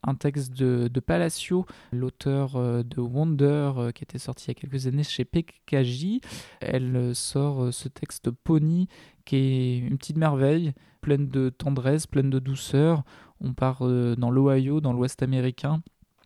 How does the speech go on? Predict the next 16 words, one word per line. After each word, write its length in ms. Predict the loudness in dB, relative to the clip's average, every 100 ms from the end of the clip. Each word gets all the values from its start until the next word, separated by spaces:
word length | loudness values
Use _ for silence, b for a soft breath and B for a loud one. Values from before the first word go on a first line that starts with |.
| _
avec 500 | 0 4 6 4 2
un, 480 | 2 4 4 2 0 -2 -8 -6
un 100 | 0
jeune 240 | 2 2 4
garçon 560 | 2 2 -2 0 2
d'une 240 | 2 2 2
douzaine 360 | 2 2 4
d'années, 400 | 4 4 4 2 0 B B B
Silas, 600 | -10 -2 0 2 0 -4 -10 -10
son 200 | -6 -6
père, 360 | 0 2 4
à 40 | 4
être 200 | 2 0
embarqué 400 | 0 0 -2 -4
par 240 | 0 0
une, 400 | 0 0 -2 -2